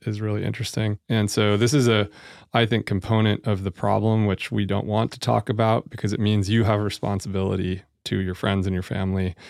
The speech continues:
in the problem too. Um, and so I, I think that's a space to be watching because, um,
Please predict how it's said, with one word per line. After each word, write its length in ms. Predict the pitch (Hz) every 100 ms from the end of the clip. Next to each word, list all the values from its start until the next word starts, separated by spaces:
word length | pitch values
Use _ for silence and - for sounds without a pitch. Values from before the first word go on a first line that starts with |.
| - - -
in 140 | 98
the 60 | 92
problem 360 | 104 92 90
too. 300 | 85 101 95 - - - - -
Um, 480 | 104 98 95 92 107
and 280 | 101 95 - - - - -
so 200 | - 101
I, 360 | 104 120 120 110
I 40 |
think 160 | 107 98
that's 260 | 101 -
a 240 | 104 98 98
space 500 | - - 110 104 -
to 100 | 101
be 120 | 98
watching 500 | 95 98 - 120 117
because, 560 | 110 - 98 92 - -
um, 440 | 104 95 92 90